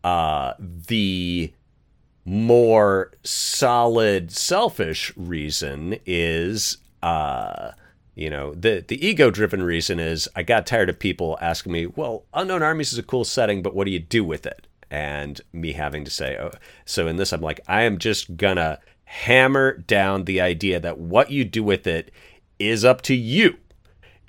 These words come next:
In Call of Cthulhu, you are trying to stop unspeakable forces from doing something, but in this game, you are the unspeakable force. You are the disruptor of the status quo.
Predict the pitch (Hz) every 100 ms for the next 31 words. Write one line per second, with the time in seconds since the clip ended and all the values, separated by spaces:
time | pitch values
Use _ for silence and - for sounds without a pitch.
0 | _ 107 104 98 95 95 98 - _ -
1 | 151 160 156 170 - 151 139 110 104 101
2 | 98 101 117 110 107 - 98 - - -
3 | 123 117 123 - 120 107 - - 101 101
4 | 98 95 90 87 92 87 107 95 196 165
5 | 95 - 85 80 80 85 82 92 90 85
6 | 95 - - - 85 87 107 - - -
7 | - 78 123 240 226 247 190 156 180 -
8 | 190 196 151 131 185 214 - - - -
9 | _ _ 90 110 190 185 - 131 123 113
10 | 104 82 87 92 - 92 98 165 - 160
11 | 143 - 107 101 95 - 95 90 - -
12 | 92 85 85